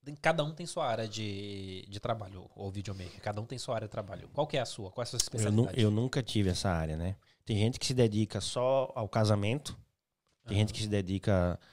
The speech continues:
Speaker 2: só a grávidas, tem gente que se dedica só ao lado comercial, propaganda.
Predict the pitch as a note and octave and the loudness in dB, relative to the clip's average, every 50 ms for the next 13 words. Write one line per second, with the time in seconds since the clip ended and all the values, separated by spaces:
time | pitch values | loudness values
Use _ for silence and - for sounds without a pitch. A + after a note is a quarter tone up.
0 | - - - - _ _ - - - A#2+ A#2+ A2 F#2+ G2+ G#2 A2 A2+ A#2+ A#2+ B2 | -20 -20 -20 -20 _ _ -10 -6 -4 -2 -2 0 4 6 6 6 6 6 6 6
1 | A#2+ A#2 A2+ - - A2+ G2 G2 G2+ G2+ - - A2 F#2+ F#2 F#2 - G2+ - - | 6 6 4 2 0 -2 -2 -2 -2 -2 -2 -4 -2 -2 -2 -2 -2 0 2 4
2 | - G#2+ A2 A#2 A2+ G#2+ G#2 G2 G2 F#2 - - F#2+ F#2+ F#2+ - - - G#2+ G2 | 4 4 4 4 4 2 0 0 -4 -10 -12 -8 -6 -4 -4 -2 0 2 4 4
3 | G2+ G2+ G#2 A2 A2 G#2+ - - - - - F#2+ F2 F2+ F#2 G2 G#2+ G#2+ G#2+ G2+ | 6 6 4 4 2 0 -4 -10 -10 -8 -6 -4 0 2 4 6 6 6 6 4
4 | G#2 | 4